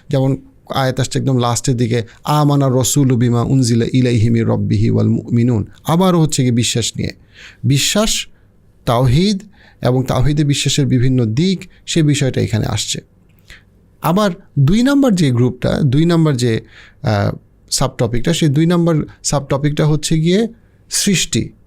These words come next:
এবং জ্ঞান নিয়ে। আবার আট নাম্বার যে টপিকটা, সেটাও হচ্ছে সৃষ্টি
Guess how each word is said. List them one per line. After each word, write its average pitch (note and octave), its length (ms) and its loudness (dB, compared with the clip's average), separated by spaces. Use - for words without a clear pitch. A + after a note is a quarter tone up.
এবং C#3+ 320 2
জ্ঞান C3 220 0
নিয়ে। A2 300 0
আবার C#3 220 0
আট G3+ 280 -2
নাম্বার A#3 280 2
যে E3 120 0
টপিকটা, - 460 -2
সেটাও F#3+ 360 0
হচ্ছে C3 360 -2
সৃষ্টি D3 600 0